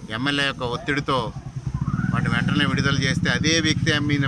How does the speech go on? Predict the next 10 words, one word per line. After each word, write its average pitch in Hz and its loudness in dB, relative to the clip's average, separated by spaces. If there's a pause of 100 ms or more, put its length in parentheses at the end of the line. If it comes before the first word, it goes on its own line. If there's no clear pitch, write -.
మద్యం 131 0
తాగి 135 0
ఇవాళ 131 0 (220)
లోవరాజు 127 -2
చనిపోవడం 120 -4
జరిగింది. 101 -8 (1300)
ఆ - 4
విషయం 131 0
బయటకు 151 2
వచ్చిన 156 0